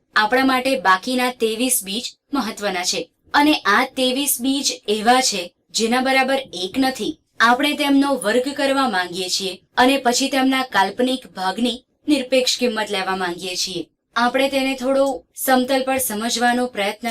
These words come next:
કરીએ. આપણે એકની એકના છેદમાં ચોવીસ ઘાત કઈ રીતે શોધી શકીએ? આપણે અહીં સંકર સમતલ દોરીએ, જે કંઈક આ પ્રમાણે આવશે. અહીં આ વાસ્તવિક અક્ષ છે અને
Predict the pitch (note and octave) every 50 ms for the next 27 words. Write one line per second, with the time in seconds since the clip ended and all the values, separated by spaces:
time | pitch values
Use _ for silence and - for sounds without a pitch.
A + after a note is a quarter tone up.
0 | A3+ G3 F3 E3 E3 E3 E3+ E3 E3+ - _ _ _ _ - G3+ A#3+ A#3+ C4 C4
1 | C4+ C4 - - F#3+ F#3 F#3 F#3 - A#3+ A#3+ G3+ G#3 - _ _ _ _ _ A#3
2 | B3+ B3+ B3+ C4 C#4+ C#4 C4+ C#4 - C4+ C#4 A#3 B3+ C4+ C4+ C4+ C4 - - A3+
3 | G#3+ G#3 G#3+ B3 C4 B3 - - - G#3 F#3+ F#3 F3 F3 - - _ _ - F#3
4 | F3 F3 F3 F#3+ F#3+ G3 G3+ G3+ - G#3 G3 F#3 G#3 G#3 - - G3+ - - G#3
5 | G#3 G3 G3 G3 - - _ _ _ _ _ - A#3 A#3+ A#3 B3+ C4 C4+ A#3+ C4
6 | C4 B3+ C4+ C4+ C4 - - A#3+ A3+ A3+ - B3 B3+ B3+ B3 - B3+ B3 B3 B3
7 | B3+ B3 B3 B3 G3 F3+ F3 F3 F3+ F3 F3+ F3+ F3+ - _ _ _ _ - -
8 | A#3 A#3+ A#3+ A#3+ A#3+ A#3+ A#3 - - - G#3 G#3 G#3 G#3+ A3+ A3+ A3+ A3+ A3+ A3+
9 | A3 - - F3 E3+ E3 - - F3+ E3+ F3 - _ _ _ - A#3 A#3+ A#3 B3+
10 | B3 A#3+ - - F#4 E4+ F4 - _ _ _ _ - G3+ G3+ G#3 - - B3 A#3+
11 | A3 A#3 B3 A#3+ - - - - - - - - - - - - F#3 F3 F3+ -
12 | _ _ _ _ _ - A3+ A#3 A#3 -